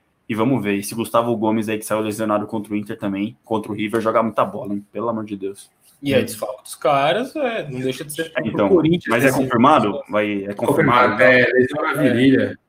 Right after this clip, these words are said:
Speaker 3: parece que fica dez dias fora. Mas, eu, assim, lesão na virilha é complicado, né?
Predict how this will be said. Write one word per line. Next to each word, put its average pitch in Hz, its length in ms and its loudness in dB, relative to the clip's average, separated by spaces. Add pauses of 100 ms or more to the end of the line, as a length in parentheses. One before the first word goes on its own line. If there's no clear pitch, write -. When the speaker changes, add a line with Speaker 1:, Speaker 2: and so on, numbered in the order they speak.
(120)
Speaker 3:
parece 110 260 -4
que 131 100 -4
fica 127 200 -4
dez 131 260 2
dias 117 300 -4
fora. 98 320 -8 (160)
Mas, 139 140 0
eu, 208 100 2
assim, 180 300 2
lesão 135 240 8
na 202 100 6
virilha 196 320 4
é 254 220 4
complicado, 220 640 2
né? 139 260 -4